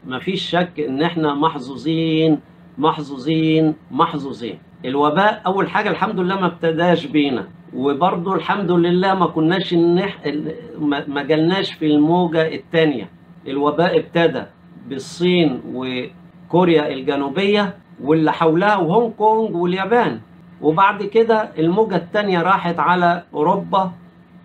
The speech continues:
وأمريكا. مش ملاحظين شو، مش ملاحظين إن رحمة ربنا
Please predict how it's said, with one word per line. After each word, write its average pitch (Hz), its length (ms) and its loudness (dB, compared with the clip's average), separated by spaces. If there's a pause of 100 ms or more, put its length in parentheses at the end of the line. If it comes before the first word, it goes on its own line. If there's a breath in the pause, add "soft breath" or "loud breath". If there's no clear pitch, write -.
(160)
وأمريكا. 160 760 2 (480)
مش 151 220 -2
ملاحظين 202 560 -2
شو، 170 380 -4
مش 165 240 -2
ملاحظين 180 680 0 (320)
إن 180 160 2
رحمة 214 440 0
ربنا 160 600 0